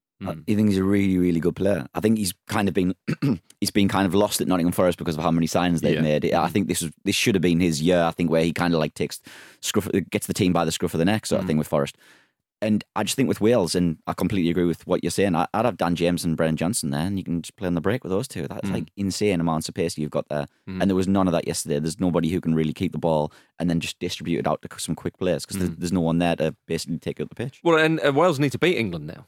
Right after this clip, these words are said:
Speaker 3: They do.
Speaker 1: And that is not a position they wanted to be in.
Speaker 3: And also, I mean, they're in an unfortunate situation with, with Wayne Hennessy now being suspended for that game, 'cause Danny Ward, as we've, we've spoken about quite a lot this season in, in Premier League
Speaker 1: You
Speaker 3: terms.
Speaker 1: hate him.
Speaker 3: I don't hate him.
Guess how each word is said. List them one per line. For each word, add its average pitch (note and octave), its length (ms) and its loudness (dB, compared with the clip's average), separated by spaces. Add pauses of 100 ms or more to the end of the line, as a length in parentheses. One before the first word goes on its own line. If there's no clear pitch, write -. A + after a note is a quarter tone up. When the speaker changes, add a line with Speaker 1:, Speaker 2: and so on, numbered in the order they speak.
Speaker 3:
They G2+ 80 -2
do. F2 400 2
Speaker 1:
And B2+ 180 2
that F3 140 2
is B2+ 80 -2
not D3 280 4
a B2 60 -2
position A#2+ 320 0
they G#2 100 2
wanted A2 180 0
to E2 80 -10
be C3 120 2
in. D#2+ 160 -6 (160)
Speaker 3:
And C3 100 2
also, C3 320 2
I F#2 60 -2
mean, G#2 320 0
they're A2+ 160 0
in G#2+ 80 2
an F#2+ 60 0 (400)
unfortunate G#2 460 -4
situation F2+ 500 -4
with, E2+ 360 -4
with F#2 160 -6
Wayne E2+ 160 -2
Hennessy E2+ 280 -4
now D#2 140 -2
being D2+ 160 -6
suspended - 400 -6
for E2 100 -8
that - 120 -10
game, D2 180 -6
'cause - 260 -14 (120)
Danny F2 200 0
Ward, D#2 280 0
as D#2 80 -6
we've, D#2+ 260 -8
we've E2 160 -8
spoken E2 480 -6 (180)
about - 340 -6
quite - 200 -4
a - 0 -
lot D#2 160 -2
this - 120 -10
season D2 340 -6 (100)
in, D2+ 240 -10
in D#2+ 160 -4
Premier D#2+ 300 -2
League D2 200 -4
Speaker 1:
You F#3 120 0
Speaker 3:
terms. E3 100 0
Speaker 1:
hate G3+ 240 0
him. - 160 -8 (180)
Speaker 3:
I C3 60 0
don't C#3+ 140 2
hate - 440 0
him. E2+ 200 -2